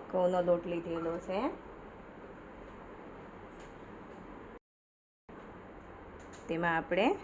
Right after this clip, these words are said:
બે ચમચી જેટલું તેલ એડ કરીશું. થોડું એવું મીઠું એડ કરીશું, એક ચપટી જેટલું. આપણે ગળા ઢેબરા બનાવવાના છે,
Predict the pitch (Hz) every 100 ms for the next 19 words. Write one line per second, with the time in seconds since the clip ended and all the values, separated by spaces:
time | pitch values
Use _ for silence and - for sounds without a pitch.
0 | - - - - - - - - 175 170
1 | 165 170 165 170 165 208 339 - - -
2 | - - - 180 175 170 160 165 160 160
3 | - 214 262 - - - - - - -
4 | - - - - - - - - - -
5 | - - - - 202 - - - - -
6 | - - - - - - - - - -
7 | - - - - - 196 190 185 180 180
8 | 262 427 - 190 180 185 180 175 175 175
9 | 175 - 254 254 - 185 - 185 196 175
10 | 185 233 - - - - - - - -
11 | - 180 180 185 180 175 180 170 175 170
12 | 170 170 170 185